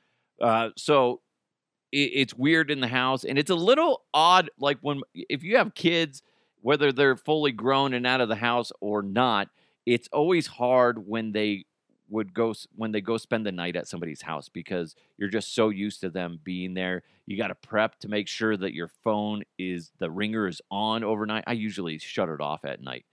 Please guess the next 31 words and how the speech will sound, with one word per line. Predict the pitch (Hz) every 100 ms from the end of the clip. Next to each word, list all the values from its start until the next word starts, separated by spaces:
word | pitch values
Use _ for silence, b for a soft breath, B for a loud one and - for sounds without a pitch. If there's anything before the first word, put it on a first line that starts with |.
| _ _ _ _
but | 92 87 -
it, | - 101 98 -
it's | 95 92 -
on | 110 113 117 117 117 _ _ _ -
just | 113 104
in | 117
case | 101 110 107
there's | 104 87
an | 95
emergency. | 87 107 120 107 107 101 113 110 107 104 b b -
And | 90
then | 98
as | 98 104
I'm, | 95 90
like, | 90 85
going | 82 104 107
up | 104 -
the |
stairs | - - 104 107
to | -
my | 95
room, | 92 95 107 110
I'll | 98 90 78 -
look | 95 107 -
over | 101 95
to | 90 90
the | 78
side | - 85 98
and | 95
be | 92
like, | 98